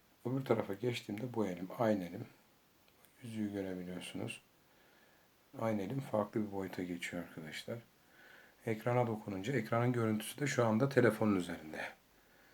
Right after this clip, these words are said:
İlginç değil mi? Yapıyorum işte öyle şeyler. Benim öğrencilerim bilir. Çılgın süper hocanız. Kendinize iyi bakın.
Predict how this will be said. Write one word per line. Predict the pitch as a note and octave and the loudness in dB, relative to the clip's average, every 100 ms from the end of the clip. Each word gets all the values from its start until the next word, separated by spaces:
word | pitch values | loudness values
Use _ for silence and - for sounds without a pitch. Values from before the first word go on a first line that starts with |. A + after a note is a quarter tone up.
| - - | -12 -4
İlginç | A#2+ B2+ A2 | 2 4 4
değil | A2+ C#3 | 6 6
mi? | A2 F2+ - - - | 6 0 -10 -20 -8
Yapıyorum | A#2+ - B2 G2 | -6 2 2 2
işte | - - | -2 -8
öyle | - | -6
şeyler. | - - C#3+ - - - _ - - - - - _ _ _ _ _ _ _ _ - - - - _ _ _ _ _ - - - - - _ - - | -4 -4 -6 -8 -10 -14 _ -20 -20 -20 -20 -20 _ _ _ _ _ _ _ _ -20 -20 -20 -20 _ _ _ _ _ -20 -20 -20 -20 -20 _ -20 -8
Benim | A2+ | 0
öğrencilerim | A2+ A#2 G#2+ G2+ B2 | 2 2 0 -2 -2
bilir. | A#2+ G2 B2+ - - - - - - - - - - - - - - | -2 -2 -2 -2 -6 -12 -20 -20 -20 -18 -16 -14 -14 -14 -14 -14 -8
Çılgın | - A2 G#2 A#2+ | -4 -2 0 2
süper | B2+ - - A#2 | 4 2 6 4
hocanız. | G2 F2 E2+ D#2+ - - - - - - - - | 4 2 -2 -2 -2 -4 -8 -20 -20 -20 -20 -20
Kendinize | - G2 G2+ A2+ | -12 -10 -4 -2
iyi | C#3 | -2
bakın. | A#2 - | -4 -10